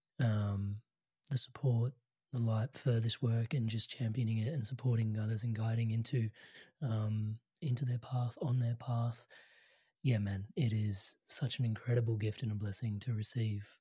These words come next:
Um, yeah, and for me, it just speaks volumes upon volumes, just how much, yeah, just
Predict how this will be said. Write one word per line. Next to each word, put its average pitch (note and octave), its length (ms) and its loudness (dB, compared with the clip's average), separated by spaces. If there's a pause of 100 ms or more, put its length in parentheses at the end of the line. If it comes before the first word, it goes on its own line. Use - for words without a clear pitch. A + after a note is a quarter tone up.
Um, G#2 540 0 (580)
yeah, A#2+ 160 4 (140)
and A2+ 480 2
for - 160 0
me, A#2 240 4
it G#2+ 80 0
just B2 160 -2
speaks - 500 2 (480)
volumes A#2 800 4
upon A#2 240 2
volumes, A2 420 2
just - 300 -2
how C#3 80 4
much, - 580 0 (180)
yeah, C#3+ 280 4
just C3 280 0